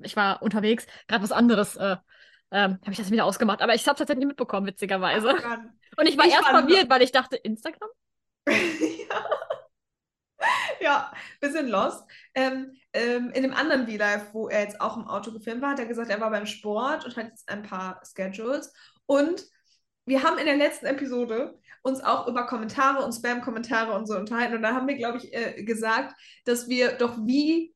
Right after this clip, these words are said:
Speaker 2: gerne, ähm, damit beauftragen würden, dass man zum Beispiel Kommentare pushen kann, dass man die Fragen besser sieht. Und wie hat sich, ähm, ein bisschen subtil gegenüber Army,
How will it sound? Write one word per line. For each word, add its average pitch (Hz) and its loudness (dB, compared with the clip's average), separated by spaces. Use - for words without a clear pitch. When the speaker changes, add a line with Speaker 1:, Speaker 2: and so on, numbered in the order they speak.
Speaker 2:
gerne, 247 0
ähm, 233 -6
damit 233 0
beauftragen 254 2
würden, 247 0
dass 220 -4
man 233 -6
zum 233 -8
Beispiel 214 -6
Kommentare 226 -2
pushen 233 -4
kann, 220 -4
dass 220 -2
man 226 0
die 214 -6
Fragen 233 0
besser 196 -2
sieht. 185 -12
Und 262 0
wie 330 2
hat 320 -2
sich, 277 -4
ähm, 247 -4
ein 254 -2
bisschen 320 -2
subtil 277 -4
gegenüber 240 -4
Army, 240 0